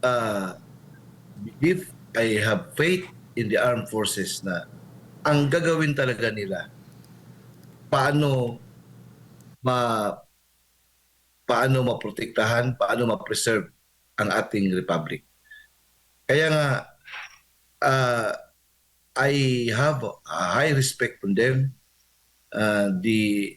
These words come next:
as I said, pabalik-balikin ito, they are not robots, they are listening, they are studying, they are seeing anong nangyari sa ating bansa. Now, siguro at the right time, they will make a judgment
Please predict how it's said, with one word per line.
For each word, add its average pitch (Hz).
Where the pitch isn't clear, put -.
as -
I 92
said, 131
pabalik-balikin 101
ito, 104
they 117
are 113
not 104
robots, 117
they 104
are 92
listening, 131
they 107
are 107
studying, 123
they 104
are 101
seeing 160
anong 120
nangyari 110
sa 92
ating 95
bansa. 90
Now, 123
siguro 143
at -
the 123
right 127
time, 123
they 147
will 143
make 135
a -
judgment 104